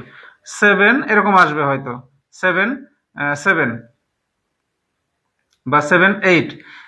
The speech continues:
তাহলে এটা আমরা পরে কিভাবে লিখবো? যে, আহ, ষাট প্লাস, দেখো পরবর্তী সংখ্যাটা অর্থাৎ শেষ সংখ্যাটা যদি পাঁচ বা পাঁচের চেয়ে বেশি হয়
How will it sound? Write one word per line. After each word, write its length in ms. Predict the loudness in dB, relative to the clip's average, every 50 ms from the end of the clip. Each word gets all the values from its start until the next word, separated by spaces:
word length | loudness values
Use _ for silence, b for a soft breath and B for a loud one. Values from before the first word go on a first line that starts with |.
| B -2
তাহলে 160 | 0 0 0
এটা 340 | 0 0 0 2 4 4 4
আমরা 200 | 4 4 0 0
পরে 280 | 0 0 0 0 0
কিভাবে 300 | -2 -2 -2 -2 -2 0
লিখবো? 360 | -2 -2 -4 -2 -2 -2 -2
যে, 300 | -2 -2 -2 -2 -2 -4 -6 b b b b b _
আহ, 680 | -8 -6 -4 -2 -2 -2 -2 -4 -4 -6 -8 -10 -14 -16
ষাট 640 | -14 -14 -6 2 6 6 6 6 6 2 -4 -12 _
প্লাস, 480 | -6 -2 0 2 2 2 2 0 -4 -12 _ _ _ _ _ _
দেখো 360 | -10 -8 -6 -6 -8 -8 -10 -14 _ _ _ -6
পরবর্তী 500 | -2 -2 -2 -2 -2 -4 -6 -8 -10 -8
সংখ্যাটা 800 | -6 -6 -6 -4 -4 -4 -2 0 2 2 2 0 -2 -4 B B B B B -8
অর্থাৎ 320 | -8 -4 -2 -2 -2 -2
শেষ 300 | -6 -6 -6 -6 -6 -4
সংখ্যাটা 380 | -4 -6 -4 -2 -2 -2 -2 -2
যদি 240 | -4 -6 -6 -8
পাঁচ 440 | -6 -2 0 2 2 2 0 -2 -4
বা 160 | -2 -2 0
পাঁচের 300 | 0 0 -2 -2 -4 -8 -8
চেয়ে 160 | -8 -8 -8
বেশি 240 | -8 -8 -8 -6 -2
হয় 260 | 0 0 0 0 -2